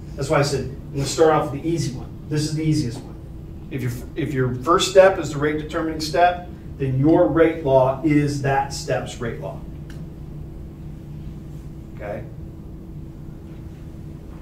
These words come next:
The furthest I've seen on the A P exam go is where they have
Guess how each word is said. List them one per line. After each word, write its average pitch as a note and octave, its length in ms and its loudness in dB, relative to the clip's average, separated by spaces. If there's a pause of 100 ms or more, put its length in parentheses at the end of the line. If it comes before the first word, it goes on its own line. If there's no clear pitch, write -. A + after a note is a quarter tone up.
(1040)
The C#3 80 -6
furthest F#3+ 580 4
I've E3 280 6
seen D#3 360 0
on C#3+ 160 4
the - 180 -2
A C#3 160 2
P D3+ 240 -4
exam B2+ 500 -2
go G#2+ 480 0 (960)
is C3+ 360 2
where C3 400 2
they C3 240 4
have B2 680 0